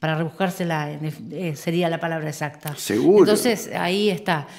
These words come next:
Speaker 1: Y está bueno, me encantó lo de la bolsa de trabajo, porque es, realmente
Speaker 2: Sí, sí, sí,
Speaker 1: es no
Speaker 2: sí.
Speaker 1: saber. Yo el otro día,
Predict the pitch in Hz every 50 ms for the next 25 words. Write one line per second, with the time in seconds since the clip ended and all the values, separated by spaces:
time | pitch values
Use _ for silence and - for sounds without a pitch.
0 | - - - 196 196 190 - 226 214 214 233 240 233 226 233 226 220 190 185 185
1 | 180 175 175 202 202 202 208 190 185 180 180 180 175 180 190 170 170 170 170 160
2 | 151 - 156 160 170 196 220 214 196 - - - 73 - - 190 208 226 226 -
3 | 147 - - - 240 269 254 254 - - - - 220 208 214 226 226 220 226 214
4 | 196 190 175 160 160 - - - - - - - 269 277 277 277 247 240 247 254
5 | 220 -